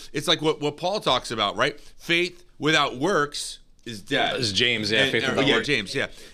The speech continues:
Speaker 1: And, and so, so it's, it's the matter of, are you, are you rowing the, your rowboat with only faith, you're going in circles.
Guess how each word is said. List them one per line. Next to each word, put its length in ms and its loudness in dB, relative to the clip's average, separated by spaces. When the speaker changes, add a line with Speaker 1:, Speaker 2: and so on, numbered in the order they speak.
Speaker 1:
And, 220 2
and 180 2
so, 240 2
so 200 0
it's, 200 -4
it's 160 -4
the 100 -4
matter 440 2
of, 160 0
are 240 4
you, 640 0
are 160 0
you 320 -2
rowing 640 2
the, 80 -10
your 180 -4
rowboat 680 0
with 220 -4
only 300 -2
faith, 480 -2
you're 140 -10
going 180 -6
in 80 -10
circles. 500 -8